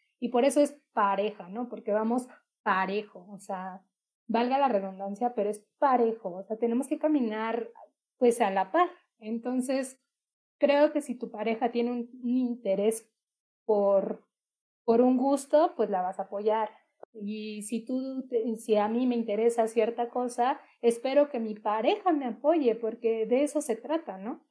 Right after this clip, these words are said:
Obviamente ya cuando somos novios y, y de, antes de ser novios, en el pre, en el cortejo, pues con mucho más razón, ¿no? Porque evidentemente queremos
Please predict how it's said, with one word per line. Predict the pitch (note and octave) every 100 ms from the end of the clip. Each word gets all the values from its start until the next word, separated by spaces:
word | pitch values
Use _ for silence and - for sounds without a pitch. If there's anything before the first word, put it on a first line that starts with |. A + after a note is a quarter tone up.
| _
Obviamente | C#4+ F4 F4 E4 D#4+
ya | D4+
cuando | D4+ C4+
somos | - A3+ G#3+ G#3
novios | C#4 D#4 A3+ A3+
y, | G#3 G3+ A3+
y | G3 - _ _ _ -
de, | A3+ A3+ A3
antes | A#3+ B3+ C#4 A3+
de | G#3
ser | G#3+ A3
novios, | A3+ A3 A#3+ C4
en | A3+ F#3
el | G3 - -
pre, | A3 D4+ - _
en | G#3 G3
el | G3
cortejo, | - G3 G#3 A#3 A#3 A#3+ D#4+ _ _ -
pues | C#4+
con | - D4+
mucho | D4+ D4+
más | B3+ D#4+
razón, | E4 B3+ C#4 D#4 G#3+
¿no? | C#4 -
Porque | - G3+ F#3+
evidentemente | G#3 G#3+ A#3 C4 B3+ G#3+ A#3+
queremos | A3+ G3+ F#3+ G3+ G#3